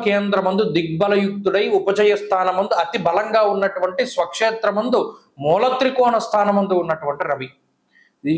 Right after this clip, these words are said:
గోచార వశాత్తు చాలా మంచిది. లాభస్థాన స్థిత కుజుడు, అలాగే చంద్రబలం. నిజానికి ఈ మూడు చాలు. ఒకటి ఇచ్ఛాశక్తి, జ్ఞానశక్తి,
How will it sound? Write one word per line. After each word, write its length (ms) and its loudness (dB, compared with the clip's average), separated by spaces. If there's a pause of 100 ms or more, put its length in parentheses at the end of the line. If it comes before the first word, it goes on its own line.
గోచార 380 0 (100)
వశాత్తు 400 -2 (100)
చాలా 280 0
మంచిది. 360 -10 (600)
లాభస్థాన 680 0
స్థిత 180 -2 (140)
కుజుడు, 280 -4 (640)
అలాగే 400 0 (460)
చంద్రబలం. 500 -2 (840)
నిజానికి 720 0
ఈ 100 2
మూడు 240 2 (220)
చాలు. 260 0 (140)
ఒకటి 240 -2
ఇచ్ఛాశక్తి, 580 -2 (100)
జ్ఞానశక్తి, 560 -2